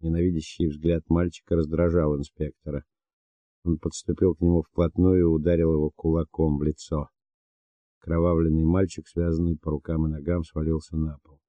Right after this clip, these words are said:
"Уведите его отсюда", — со злостью в голосе приказал инспектор. Мальчика бросили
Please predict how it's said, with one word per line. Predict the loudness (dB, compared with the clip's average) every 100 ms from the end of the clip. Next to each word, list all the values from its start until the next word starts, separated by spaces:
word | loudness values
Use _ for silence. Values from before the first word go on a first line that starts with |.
| _ _ _ _ _ _ 2
"Уведите | 4 4 4 2
его | 2
отсюда", — | 2 0 -2 -2
со | -4 -4
злостью | 0 0 0 -2 -2
в |
голосе | 2 0 -2 -8
приказал | -14 -6 -4 -2 -2
инспектор. | -6 -8 -16 -16 _ _ _ _ _ _ _ _ _ _
Мальчика | -2 -2 -2 0
бросили | 4 2 2 0 0